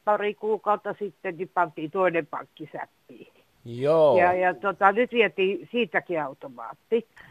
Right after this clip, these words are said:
Speaker 1: Sanottiin, että joo, että uusi automaatti tulee, mut se tulee huhtikuussa.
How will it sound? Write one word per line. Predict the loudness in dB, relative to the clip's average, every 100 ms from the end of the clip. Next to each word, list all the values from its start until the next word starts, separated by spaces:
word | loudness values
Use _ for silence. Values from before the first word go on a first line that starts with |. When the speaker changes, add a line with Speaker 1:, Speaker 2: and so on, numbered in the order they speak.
| -20 -20 _ -4
Speaker 1:
Sanottiin, | 0 2 2 4 2
että | 4 0
joo, | 4 4
että | 4 0
uusi | 0 0 2
automaatti | 2 2 0 4 2 2 -12
tulee, | -4 0 2 2 0 -10 _ _ -12
mut | -2
se | 0
tulee | 2 6 8 8
huhtikuussa. | 6 2 2 -6 -6 -14 -14 -16 -18